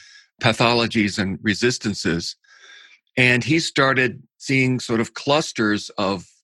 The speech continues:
traits and symptoms and ways of running your energy. And then some of his students, Alexander Lowen and later, uh, John Pierrakos, began writing about it. Reich himself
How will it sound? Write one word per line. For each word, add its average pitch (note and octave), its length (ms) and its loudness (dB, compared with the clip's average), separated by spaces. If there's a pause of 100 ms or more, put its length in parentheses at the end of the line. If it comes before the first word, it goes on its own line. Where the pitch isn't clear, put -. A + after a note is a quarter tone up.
traits A#2 400 0
and G#2 160 -2
symptoms G#2+ 680 -2
and F#2 260 -4 (640)
ways A2 440 2
of G#2 420 -2
running G#2+ 280 2
your G2 280 0
energy. G2+ 600 0 (960)
And B2 200 2
then B2+ 220 2
some C#3 240 0
of C#3 140 0
his C3+ 360 0
students, C#3+ 800 -2 (380)
Alexander C3 520 2
Lowen B2+ 600 0
and G2+ 240 -2
later, A2+ 480 0
uh, G2+ 200 0
John A#2 300 0
Pierrakos, G#2+ 840 -2 (800)
began A#2 680 2
writing A2+ 320 2
about G2+ 300 2
it. G#2+ 160 -2
Reich D3+ 220 2
himself D3 640 0